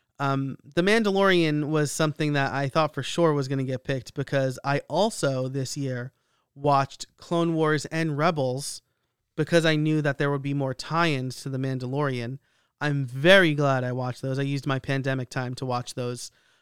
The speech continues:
Uh, and I watched them with my daughter, uh, so that was, like, a fun bonding experience for us. She, of course, loves Ahsoka, 'cause who doesn't? Um,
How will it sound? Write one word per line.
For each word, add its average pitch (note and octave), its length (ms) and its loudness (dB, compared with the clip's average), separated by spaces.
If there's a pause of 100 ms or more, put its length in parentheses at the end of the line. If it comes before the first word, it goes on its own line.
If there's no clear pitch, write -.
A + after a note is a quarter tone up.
(140)
Uh, C#3 200 -4
and A#3+ 180 4
I A3+ 60 4
watched G3+ 260 2
them G3+ 80 -2
with F#3 140 -2
my F3 120 0
daughter, D#3+ 480 0 (280)
uh, - 80 -16
so D#3+ 200 -2
that D#3 200 2
was, D#3 140 -2
like, C#3+ 120 -4
a C3+ 60 -6
fun C#3+ 240 -4
bonding C3 300 -4
experience B2+ 560 -10
for E3+ 120 0
us. E3+ 160 2
She, C#3+ 200 -8
of B2 140 -8
course, C#3 260 -4
loves B2+ 200 -8
Ahsoka, B2+ 440 -8
'cause B2 180 -12
who C3 120 -10
doesn't? B2 360 -10 (520)
Um, C#3+ 400 -2